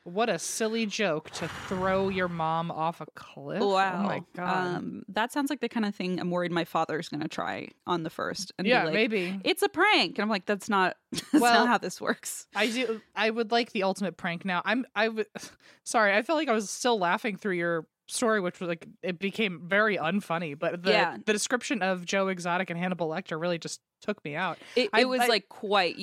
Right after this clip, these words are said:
Speaker 2: it felt like y-, this, uh, it felt like Jonathan had a long time to really, like,
Speaker 1: Uh-huh.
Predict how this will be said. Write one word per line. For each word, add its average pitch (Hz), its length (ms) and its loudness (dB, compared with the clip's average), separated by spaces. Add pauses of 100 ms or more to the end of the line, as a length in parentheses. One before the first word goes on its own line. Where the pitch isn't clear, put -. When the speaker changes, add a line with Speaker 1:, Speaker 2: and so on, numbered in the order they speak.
(100)
Speaker 2:
it 220 180 2
felt 262 160 4
like 285 160 2
y-, 196 140 -12 (100)
this, 208 300 0
uh, 196 400 2
it - 80 -4
felt 240 120 0
like 240 80 -2
Jonathan 190 360 0
had 190 120 -2
a 165 40 2
long 165 300 2
time 185 240 0
to 175 100 2
really, 160 380 0
like, 156 280 -2
Speaker 1:
Uh-huh. 208 420 0